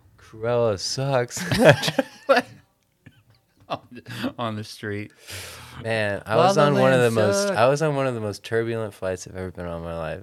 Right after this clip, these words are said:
Speaker 1: and that movie was playing. I'm like, "If I die and I'm watching Cruella, I'm gonna be
Speaker 2: <laughs>
Speaker 1: so, it sucks."
Speaker 2: Like, you watched it, or it was playing?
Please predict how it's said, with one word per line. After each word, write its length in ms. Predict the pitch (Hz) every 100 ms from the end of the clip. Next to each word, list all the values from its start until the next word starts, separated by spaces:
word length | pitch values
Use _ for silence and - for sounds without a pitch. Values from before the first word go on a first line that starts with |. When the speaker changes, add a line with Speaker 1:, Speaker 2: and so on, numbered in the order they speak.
| -
Speaker 1:
and 220 | 82 85
that 240 | 87 85 - _ _ -
movie 260 | 98 90
was 180 | 87 85
playing. 400 | _ 87 82 85
I'm 100 | 85
like, 140 | 87 85
"If 120 | 90
I 80 | 98
die 440 | 98 82 80 80
and 180 | 80 82
I'm 180 | 85 85
watching 300 | 87 - 98
Cruella, 520 | - 98 85 82 82
I'm 80 | 82 95
gonna 60 |
be 80 | 92
Speaker 2:
<laughs> 220 | 87 -
Speaker 1:
so, 360 | - 90 87 92 _ - -
it 60 | 104
sucks." 540 | - - 95 82 85 127
Speaker 2:
Like, 180 | 123 110 98 123
you 260 | 143 151
watched 480 | 127 104 113 - -
it, 120 | 165
or 140 | 120 104
it 220 | 104 104
was 400 | 92 98 95 85
playing? 380 | - 90 76